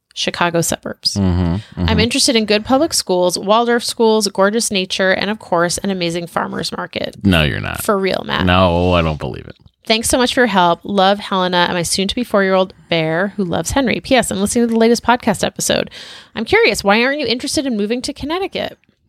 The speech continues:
Speaker 2: Great question.
Speaker 1: Um, well, let's take your questions one by one. <laughs>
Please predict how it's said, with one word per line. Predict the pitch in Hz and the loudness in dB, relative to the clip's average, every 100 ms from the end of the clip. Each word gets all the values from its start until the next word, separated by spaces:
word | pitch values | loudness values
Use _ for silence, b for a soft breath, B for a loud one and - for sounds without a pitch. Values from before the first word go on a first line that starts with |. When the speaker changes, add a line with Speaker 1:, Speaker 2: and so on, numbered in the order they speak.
| _ - | _ -10
Speaker 2:
Great | 110 98 95 - | 0 2 2 -2
question. | - 156 190 196 - 151 143 139 135 139 131 b b b b b b _ _ _ _ _ _ - - | 0 4 4 2 0 2 4 4 4 2 -2 b b b b b b _ _ _ _ _ _ -18 -4
Speaker 1:
Um, | 202 208 202 | 0 2 0
well, | 214 | 0
let's | 226 269 - | 0 0 0
take | 320 359 | -2 -2
your | 349 | -4
questions | 320 185 165 - 175 | -2 -2 -2 -6 -10
one | 165 170 160 170 | -10 -8 -8 -8
by | - - | -8 -8
one. | - - - 214 220 _ | -10 -12 -12 -10 -12 _
<laughs> | - 214 220 | -2 2 2